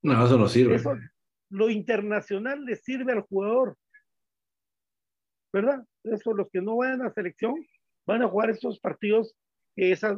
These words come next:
Speaker 2: esas jornadas que van a tener ahí en New York, en New York y en New Orleans, que van a estar ahí jugando los equipos, el equipo de Comunicaciones, y que le va a servir para foguearse, que le va a servir
Speaker 1: Y, y me alegro
Speaker 2: para
Speaker 1: por mi,
Speaker 2: tener
Speaker 1: por nuestros, nuestros ch-, eh, chapines de los estados, vos, yo sí me alegro.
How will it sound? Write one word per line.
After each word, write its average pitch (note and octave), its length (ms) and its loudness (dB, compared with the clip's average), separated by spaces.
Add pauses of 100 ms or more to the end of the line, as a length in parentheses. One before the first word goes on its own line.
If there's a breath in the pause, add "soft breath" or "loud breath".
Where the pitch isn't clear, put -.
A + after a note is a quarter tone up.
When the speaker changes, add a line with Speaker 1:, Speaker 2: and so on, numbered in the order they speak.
Speaker 2:
esas F#3+ 260 -4
jornadas F#3+ 560 -2
que F#3 80 -2
van F#3 160 -2
a G3+ 60 -4
tener F#3 280 -2
ahí F#3+ 280 0 (400)
en E3 180 -4
New F3 240 -2
York, G#3+ 300 0
en E3+ 200 -2
New E3 160 -8
York A3+ 300 0 (160)
y E3+ 340 -6
en C#3+ 420 -8
New F3+ 220 0
Orleans, G3 640 -4
que F3+ 180 -6
van F3+ 120 -8
a F3+ 40 -10
estar F3+ 200 -8
ahí F#3+ 200 0 (420)
jugando F#3 360 0
los E3 240 -6
equipos, F3+ 540 -2
el D3 80 -2
equipo D#3+ 240 -4
de - 40 -4
Comunicaciones, E3+ 560 -4 (420)
y C#3 100 -14
que F#3 100 -2
le D#3+ 80 2
va F3+ 120 4
a - 20 2
servir F#3+ 460 0
para F3+ 220 -2
foguearse, F3+ 640 -2
que D3+ 100 -12
le D#3+ 120 -10
va G3+ 100 -2
a G3+ 60 -8
servir F3 380 0
Speaker 1:
Y, - 200 -2
y - 40 4
me C#3 100 8
alegro C#3+ 220 8
Speaker 2:
para - 60 4
Speaker 1:
por C3+ 140 6
mi, B2 80 8
Speaker 2:
tener - 120 4
Speaker 1:
por A#2 100 6
nuestros, A2+ 580 4 (120)
nuestros A#2+ 420 6
ch-, - 160 -6
eh, A2 80 4
chapines B2+ 480 6
de G#2+ 240 8
los G2 220 6
estados, A#2+ 400 6
vos, G2+ 180 4
yo A#2+ 140 6
sí B2+ 80 8
me G2+ 100 6
alegro. F2+ 400 2